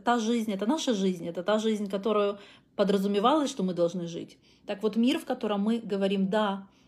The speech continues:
тем, ам, делам добрым, тем возможностям, которые приходят к нам, а, в руки, это именно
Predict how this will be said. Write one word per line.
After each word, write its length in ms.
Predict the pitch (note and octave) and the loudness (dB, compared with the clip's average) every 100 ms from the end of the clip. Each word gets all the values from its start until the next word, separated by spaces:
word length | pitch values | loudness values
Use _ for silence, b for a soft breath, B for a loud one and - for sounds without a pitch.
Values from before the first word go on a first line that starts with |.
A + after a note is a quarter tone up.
| b - | b -2
тем, 300 | G#3+ G3+ G#3 - _ _ _ _ - - - - - | 0 0 -4 -18 _ _ _ _ -20 -18 -18 -20 -8
ам, 560 | G3+ F#3+ F3+ F3 F3+ G3 _ F#3+ | -2 0 0 -4 -6 -12 _ -8
делам 640 | F3 A3 A3 A#3+ C4 G#3 | 0 4 4 4 2 4
добрым, 460 | G3 G3 E3+ F3 E3+ | 6 6 4 0 0
тем 180 | G3+ | 2
возможностям, 800 | G3 F#3+ F#3+ A#3+ B3+ F#3+ F#3+ E3 | 2 2 2 2 2 -2 -4 -8
которые 340 | E3+ F3 F3+ F3 | -6 -2 -2 -2
приходят 520 | F#3 G3 F#3+ F3+ E3+ | -4 0 0 0 -2
к 80 | G3 | -2
нам, 340 | F#3 F3 E3 b b b b b | -2 -2 -8 b b b b b
а, 120 | - | -6
в 100 | F3+ | 2
руки, 360 | A3+ C4 C4 E4+ G#4 - _ b b b b | 2 2 0 -4 -4 -14 _ b b b b
это 300 | A#3 A#3 A#3 - - | -2 0 0 -2 -2
именно 640 | C4+ E4+ E4 C#4 A#3+ - | 2 4 4 4 4 0